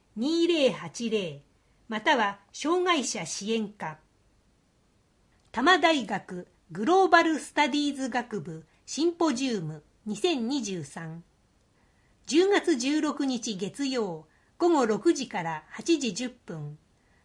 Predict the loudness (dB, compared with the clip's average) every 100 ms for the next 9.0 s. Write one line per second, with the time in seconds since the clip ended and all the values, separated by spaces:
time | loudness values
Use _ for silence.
0 | _ -2 0 4 4 4 4 0 0 2
1 | 2 4 2 2 -2 -6 -4 -2 -2 0
2 | 0 0 -2 _ -18 -18 _ _ _ _
3 | _ _ _ -4 2 4 4 2 -2 -8
4 | _ _ _ _ 0 2 4 4 4 2
5 | 0 -4 2 4 4 2 -2 -4 -4 -4
6 | -6 -12 -10 -12 -10 -8 2 4 4 2
7 | 0 0 0 0 0 -4 -8 -14 _ _
8 | _ _ _ _ _ 2 4 0 -8 -12